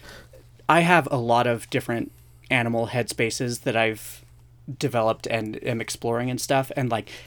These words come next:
uh, for those that don't know the difference, um, it does not, there are similarities to furries, but there are also differences. Like, someone who,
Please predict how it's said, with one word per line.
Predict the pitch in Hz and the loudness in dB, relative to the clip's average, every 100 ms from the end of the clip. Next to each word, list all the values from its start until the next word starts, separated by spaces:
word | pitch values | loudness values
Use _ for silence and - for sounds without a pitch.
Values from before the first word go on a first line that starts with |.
| - - - | -20 -20 -4
uh, | 139 123 117 147 | 2 2 2 -2
for | - 170 | 0 4
those | 180 170 - | 4 4 -2
that | 156 147 - - | -2 -2 -2 -2
don't | 160 147 | 0 2
know | 151 | 2
the | 143 | 0
difference, | 139 147 156 147 147 - | 0 -2 2 2 0 -2
um, | 131 120 120 | -2 -2 0
it | 143 - | -2 0
does | 165 135 | 0 2
not, | 139 131 131 - - - - - - - - | 2 2 2 -2 -6 -8 -10 -20 -20 -20 4
there | 156 131 | 4 6
are | 139 131 123 | 4 4 2
similarities | - 139 120 135 170 202 - - | 0 0 2 2 2 -2 -4 -4
to | - 180 160 | -4 2 2
furries, | 127 - 156 175 190 - | 0 0 0 2 0 -2
but | 151 - | 0 0
there | 127 117 | 0 0
are | 120 127 127 | 2 2 2
also | 120 120 127 | 0 -2 -4
differences. | 123 117 131 120 147 139 | -4 -2 -4 0 -2 0
Like, | 123 107 - - - - | -2 -2 -6 -18 -20 -8
someone | - 135 131 123 | 0 2 2 0
who, | 120 - 131 117 117 110 | -4 -6 -4 -2 -4 -6